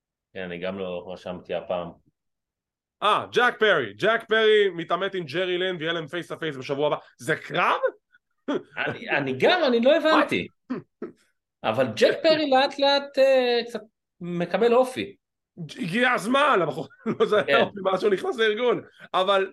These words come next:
Speaker 2: אתה יודע, ג'רי לין, דוד, הבחור לא התאבק עשר שנים. מה,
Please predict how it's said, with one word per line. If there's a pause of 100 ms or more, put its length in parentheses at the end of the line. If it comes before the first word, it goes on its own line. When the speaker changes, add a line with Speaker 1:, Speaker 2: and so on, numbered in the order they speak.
(120)
Speaker 2:
אתה
יודע,
ג'רי
לין, (520)
דוד,
הבחור
לא
התאבק
עשר
שנים. (1000)
מה,